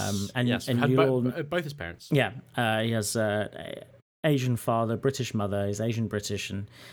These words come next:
Speaker 1: his father, as you all know, sounds like this. He goes, "Come on now,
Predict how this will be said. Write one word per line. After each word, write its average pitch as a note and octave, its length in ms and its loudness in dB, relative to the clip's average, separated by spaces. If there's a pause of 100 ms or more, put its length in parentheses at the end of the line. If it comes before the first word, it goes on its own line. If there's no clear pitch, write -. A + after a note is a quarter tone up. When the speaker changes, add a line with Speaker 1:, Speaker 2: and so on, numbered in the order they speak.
(100)
Speaker 1:
his B2 100 -8
father, A2+ 280 2
as A2 140 2
you B2+ 100 4
all A#2+ 80 2
know, G#2 400 2
sounds G2+ 360 0
like G2 120 -4
this. G#2 300 -4 (360)
He F#2+ 60 -4
goes, G#2 300 -2 (240)
"Come E3+ 180 4
on B3 260 4
now, B3 600 6